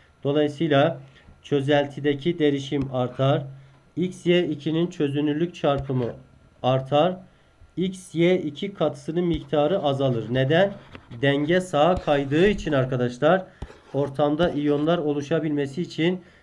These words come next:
X, Y'nin ne olması lazım? X, Y'nin harcanması lazım. O zaman artanı sorduğuna göre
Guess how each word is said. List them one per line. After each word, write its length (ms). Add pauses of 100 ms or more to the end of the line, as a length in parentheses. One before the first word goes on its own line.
(180)
X, 300
Y'nin 340
ne 80
olması 480
lazım? 520 (380)
X, 280
Y'nin 500 (460)
harcanması 680
lazım. 320 (480)
O 100
zaman 400
artanı 420
sorduğuna 520
göre 480